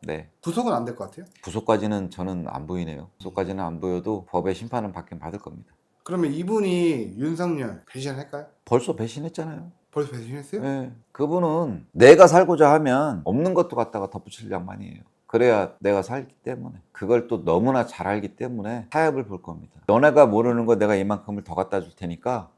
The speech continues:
Speaker 1: 나 좀 봐줘."
Speaker 2: 아, 그래서 이제 빵에는 안 들어간다?
Speaker 1: 네.
Speaker 2: 이런 결과가 이제 한순간에 초래되는 경우가 운이 없는 거예요, 이게?
Speaker 1: 그렇죠. 라인도 잘 타야지. 그 양반이 참 라인은 잘 타갖고 온 분이고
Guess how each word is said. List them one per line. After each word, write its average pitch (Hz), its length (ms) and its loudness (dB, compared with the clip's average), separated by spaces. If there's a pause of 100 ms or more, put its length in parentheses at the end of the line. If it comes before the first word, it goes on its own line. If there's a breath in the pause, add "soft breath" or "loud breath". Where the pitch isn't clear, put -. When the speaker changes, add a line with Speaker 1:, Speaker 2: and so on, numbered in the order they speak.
Speaker 1:
나 73 140 -4
좀 85 180 -14
봐줘." - 240 -20 (280)
Speaker 2:
아, 101 320 -18
그래서 135 500 -4
이제 107 340 -12
빵에는 175 580 -2
안 104 160 -6
들어간다? 113 540 -10
Speaker 1:
네. 78 320 -6 (180)
Speaker 2:
이런 165 500 -2
결과가 123 720 -8
이제 95 200 -16
한순간에 226 520 -6
초래되는 214 440 -6
경우가 117 540 -10 (160)
운이 196 260 0
없는 120 300 -2
거예요, 120 300 -12
이게? 113 220 -16 (180)
Speaker 1:
그렇죠. 165 720 2 (320)
라인도 131 360 8
잘 104 160 -2
타야지. 110 760 4 (160)
그 - 140 -2
양반이 127 540 0
참 151 480 -10
라인은 123 440 -2
잘 98 220 -6
타갖고 131 500 -4
온 107 260 -6
분이고 107 540 -6